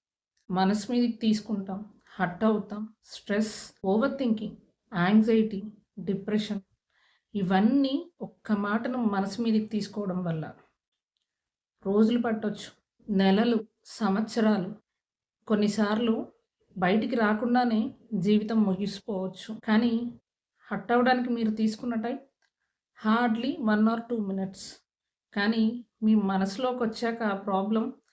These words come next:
మిమ్మల్ని ఎంత బాధ పెడుతుంది, మీ జీవితాన్ని ఎంత అల్లకల్లోలం చేస్తూ మీ టైమ్‌ని ఎంత వృధా చేస్తుంది. అదే విషయాన్ని మీరు అక్కడితో వదిలేస్తే మీకెంత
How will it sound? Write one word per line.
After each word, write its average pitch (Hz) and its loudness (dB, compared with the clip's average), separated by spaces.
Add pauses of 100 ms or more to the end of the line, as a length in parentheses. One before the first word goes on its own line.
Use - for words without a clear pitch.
(560)
మిమ్మల్ని 214 6
ఎంత 214 2
బాధ 220 4
పెడుతుంది, 202 -4 (140)
మీ 220 4
జీవితాన్ని 220 2
ఎంత 214 -2
అల్లకల్లోలం 247 0
చేస్తూ 233 -2 (460)
మీ 233 2
టైమ్‌ని 254 0
ఎంత 220 2
వృధా 220 4
చేస్తుంది. 196 -4 (800)
అదే 196 2
విషయాన్ని 240 0
మీరు 220 4
అక్కడితో 226 0
వదిలేస్తే 214 2 (460)
మీకెంత 226 2